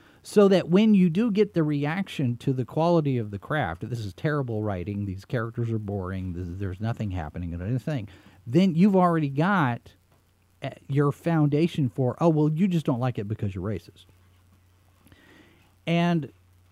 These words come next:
we're going to have to cancel it, sadly, because not enough people were watching because they got turned away and they got told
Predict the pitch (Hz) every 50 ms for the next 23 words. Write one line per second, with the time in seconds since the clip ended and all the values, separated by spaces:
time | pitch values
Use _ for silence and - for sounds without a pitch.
0 | _ _ _ _ _ _ _ - 127 135 156 156 156 156 170 180 180 175 170 165
1 | 143 110 95 104 156 160 185 185 - - - 190 - - - - - 185 185 190
2 | - - 190 180 180 160 - - - - - - 151 160 170 165 160 165 160 156
3 | 156 151 143 - 143 120 120 123 120 139 160 160 160 - - - 165 170 170 165
4 | 165 156 147 156 151 - - 160 147 143 131 - 147 135 123 113 120 123 131 151
5 | 139 - _ - - - 143 156 165 156 160 156 151 147 147 156 151 143 139 117
6 | 120 117 135 135 135 123 - - - 135 156 160 156 151 135 123